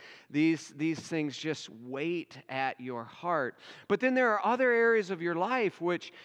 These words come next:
you are completely unaware. Uh, you have slipped into idolatry and you are,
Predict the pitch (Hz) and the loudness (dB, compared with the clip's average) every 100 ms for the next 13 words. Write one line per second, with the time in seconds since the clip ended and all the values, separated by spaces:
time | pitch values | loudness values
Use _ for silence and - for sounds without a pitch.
0 | - 185 226 226 160 175 190 - 220 254 | -12 -2 2 2 2 -6 -6 -6 -2 -2
1 | 196 202 185 - 233 269 226 123 101 90 | 2 0 0 0 0 2 0 -2 -8 -12
2 | - - _ _ _ - 143 143 139 139 | -18 -20 _ _ _ -4 -2 0 0 0
3 | 139 151 180 180 131 - - 165 202 - | -2 -2 0 0 0 -10 -10 -4 -4 -4
4 | 170 185 190 - 165 147 131 127 127 123 | -4 -4 -4 -6 -4 -4 -4 -6 -10 -10
5 | 131 185 185 - 135 120 117 123 127 147 | -8 -6 -6 -10 -10 -8 -6 -6 -6 -6
6 | 143 131 127 117 | -6 -2 -2 -2